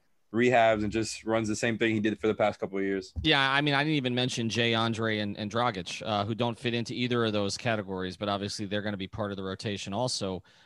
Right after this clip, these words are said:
Speaker 2: uh, when Jay and Dragic re-sign, which is something we
Speaker 1: And we gotta
Speaker 2: talked about
Speaker 1: mention
Speaker 2: all day long.
Speaker 1: Sorry, uh, uh, we gotta mention also that, uh, we, we all kind of expect them to,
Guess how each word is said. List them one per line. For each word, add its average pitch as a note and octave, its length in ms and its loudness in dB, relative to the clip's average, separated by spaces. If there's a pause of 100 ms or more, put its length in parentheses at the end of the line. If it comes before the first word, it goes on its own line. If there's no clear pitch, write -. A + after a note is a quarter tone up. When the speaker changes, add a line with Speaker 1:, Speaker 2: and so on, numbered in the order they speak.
(100)
Speaker 2:
uh, G2+ 200 -4
when G#2 180 -4
Jay G#2+ 220 0
and G2+ 120 -2
Dragic G2+ 380 0
re-sign, A2 460 0
which G2 100 -6
is F#2+ 100 -8
something G2 280 -6
we F#2+ 60 -4
Speaker 1:
And B2+ 80 0
we C#3+ 80 6
gotta E3 160 6
Speaker 2:
talked C3+ 60 2
about D#3+ 100 4
Speaker 1:
mention C3 300 2 (300)
Speaker 2:
all G#2+ 100 0
day G#2 140 0
long. G2 220 -2 (640)
Speaker 1:
Sorry, B2+ 280 4
uh, G#2+ 440 2
uh, - 20 0
we A#2+ 120 2
gotta C#3+ 180 4
mention C3 320 0
also A#2+ 320 2
that, G2+ 220 0 (540)
uh, G#2+ 280 2 (180)
we, B2 320 0
we C3 180 4
all A3 160 8
kind G3+ 200 4
of F#3+ 40 2
expect F3 400 0
them B2+ 240 0 (140)
to, A2+ 500 4